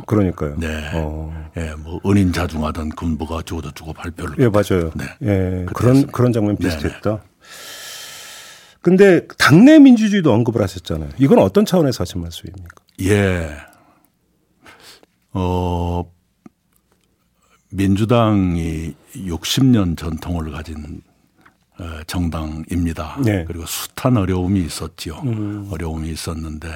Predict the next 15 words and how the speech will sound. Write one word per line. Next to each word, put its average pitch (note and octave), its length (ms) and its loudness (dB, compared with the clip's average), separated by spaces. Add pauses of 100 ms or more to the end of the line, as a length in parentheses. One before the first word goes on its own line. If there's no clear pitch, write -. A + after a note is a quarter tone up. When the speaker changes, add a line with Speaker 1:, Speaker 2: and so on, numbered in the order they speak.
(840)
Speaker 2:
또 D#2+ 360 -8
그중에는 F#2 800 0 (560)
제왕적 A2 680 0
총재 F2 460 -2
시비가 G2 500 -2
있었던 E2 640 -8
그런 F#2 280 -2
시기도 A#2 360 -4
있었습니다만, E2+ 640 -8
Speaker 1:
그렇죠. E2+ 360 -4 (120)
예. G2+ 160 -8 (220)
Speaker 2:
어떤 F#2+ 560 0
시기든 G2+ 580 0
간에 F2+ 440 -6
Speaker 1:
예. F#2+ 200 -6